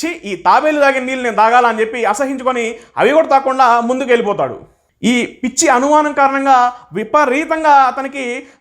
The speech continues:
దాహం పెరిగిపోతూ ఉంటుంది. చివరిగా ఒక చెరువు దగ్గర ఆగి నీళ్ళు తాగదామని చెరువు దగ్గరికి వెళ్తే అక్కడ కప్పలు ఉంటాయి. "ఇచ్చి, ఈ కప్పలు తాగిన నీళ్ళు కూడా నేను తాగాలా? ఈ కప్పలు తాగిన నీళ్ళు నేను తాగను,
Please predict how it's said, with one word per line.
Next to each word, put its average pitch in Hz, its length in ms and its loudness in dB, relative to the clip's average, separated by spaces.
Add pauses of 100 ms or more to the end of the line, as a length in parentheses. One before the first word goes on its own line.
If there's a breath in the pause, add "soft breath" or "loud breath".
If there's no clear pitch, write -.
దాహం 233 260 2
పెరిగిపోతూ 285 460 0
ఉంటుంది. 233 460 -4 (280 loud breath)
చివరిగా 311 460 2
ఒక 262 160 2 (160)
చెరువు 302 140 0
దగ్గర 285 240 0
ఆగి 247 500 0
నీళ్ళు 254 240 -8
తాగదామని 254 680 0
చెరువు - 480 -4
దగ్గరికి 285 280 0
వెళ్తే 262 360 2
అక్కడ 254 540 2 (220)
కప్పలు 302 220 0
ఉంటాయి. 226 260 -2 (320)
"ఇచ్చి, - 360 -4 (140)
ఈ 196 200 -10
కప్పలు 302 340 0
తాగిన 277 220 2
నీళ్ళు 262 240 -4
కూడా 269 120 2
నేను 240 140 -4
తాగాలా? 214 520 2 (200 loud breath)
ఈ 175 60 -10
కప్పలు 196 340 -2
తాగిన 269 280 0
నీళ్ళు 254 260 -6
నేను 247 120 -6
తాగను, 226 360 0